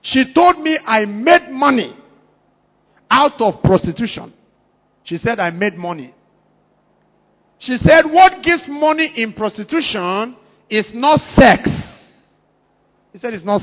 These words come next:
sex." He said, "How much do you collect from sex?" "Highest." He said, "If you catch a big guy." That's the way he, he, he, she said it. He said, "If you catch a big guy, you may collect thirty thousand a night, just like that."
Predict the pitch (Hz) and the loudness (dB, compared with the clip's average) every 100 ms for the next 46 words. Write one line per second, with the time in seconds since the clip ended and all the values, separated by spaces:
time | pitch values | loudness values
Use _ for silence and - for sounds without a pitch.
0 | - 165 - - _ _ _ _ _ _ | 0 0 -2 -20 _ _ _ _ _ _
1 | _ _ - 226 233 240 190 208 202 185 | _ _ -8 -4 0 -2 -2 -6 -4 -6
2 | - 165 151 196 151 - 214 214 208 - | -6 -10 -8 -10 -8 -6 -4 -6 -6 -16
3 | _ _ _ _ - 202 185 175 - 220 | _ _ _ _ -6 -2 -2 -4 -6 -6
4 | - 165 196 165 190 156 107 180 202 180 | -6 -8 -10 -6 -2 -2 -4 -6 -6 -6
5 | 185 151 143 147 135 139 - 147 - 160 | -6 -8 -12 -14 -12 -14 -12 -12 -8 -10
6 | 113 - _ - 160 220 175 185 - 240 | -10 -20 _ -12 -6 -4 -4 -6 -4 -4
7 | 208 175 202 185 175 175 165 165 _ _ | -4 -6 -6 -6 -4 -2 -4 -8 _ _
8 | _ _ 123 131 135 151 185 190 180 190 | _ _ -14 -10 -6 -4 -2 -2 -2 -2
9 | 185 170 160 160 143 151 160 170 165 _ | -4 -4 -6 -8 -8 -4 -4 -4 -10 _
10 | _ _ _ 277 262 156 147 151 156 160 | _ _ _ -14 -10 -6 -4 -4 -6 -8